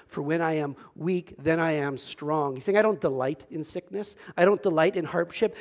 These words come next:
but it is an opportunity for me," right, "to experience the strength of God, that there is something greater, there is something better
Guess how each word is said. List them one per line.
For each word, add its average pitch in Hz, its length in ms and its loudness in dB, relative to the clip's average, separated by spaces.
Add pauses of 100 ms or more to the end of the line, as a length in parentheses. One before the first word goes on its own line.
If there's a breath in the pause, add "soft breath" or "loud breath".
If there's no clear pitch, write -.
(160 loud breath)
but 208 140 10
it 214 140 10
is 202 140 10
an 214 100 4
opportunity 196 1040 4
for 208 200 6
me," 190 340 6 (300)
right, 247 260 4 (800 soft breath)
"to 226 100 4
experience 226 520 6
the 196 140 -2
strength 202 480 6
of 190 160 6
God, 170 440 8 (140 loud breath)
that 208 180 8
there 214 160 10
is 220 80 10
something 220 380 4
greater, 185 500 10 (200 loud breath)
there 202 180 12
is 202 100 8
something 220 420 6
better 185 460 8